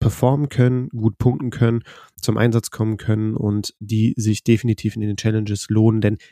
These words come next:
die hat nicht jeder auf dem Zettel und mit denen könnt ihr auf jeden Fall die Challenges für euch entscheiden. Zu guter Letzt gibt es dann noch einige Teams von mir, von denen ihr die Finger weglassen solltet am Wochenende und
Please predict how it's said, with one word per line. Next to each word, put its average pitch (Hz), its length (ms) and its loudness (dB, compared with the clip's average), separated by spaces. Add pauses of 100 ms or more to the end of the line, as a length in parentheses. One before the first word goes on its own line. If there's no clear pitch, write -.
die 120 120 4
hat 120 100 2
nicht 110 180 -4
jeder 110 160 4
auf 104 120 0
dem 104 120 -6
Zettel 107 340 0
und 107 220 -4
mit 104 180 -2
denen 107 260 2
könnt 107 300 -2
ihr 104 160 0
auf - 180 -6
jeden 104 220 0
Fall 101 360 0 (520)
die 113 80 2
Challenges 107 560 0
für 117 120 -4
euch 120 200 -2
entscheiden. 110 480 -4 (220)
Zu - 160 2
guter 123 240 4
Letzt 123 320 0 (840)
gibt - 180 2
es 127 120 0
dann 110 180 2
noch 110 240 0 (140)
einige 117 340 0
Teams 120 380 -2
von 117 260 -4
mir, 110 340 2 (380)
von 113 320 2
denen 107 240 2
ihr 113 160 -2
die 107 140 -2
Finger 143 400 2
weglassen 127 420 0
solltet 113 560 2
am 113 160 -2
Wochenende 110 800 2
und 107 320 0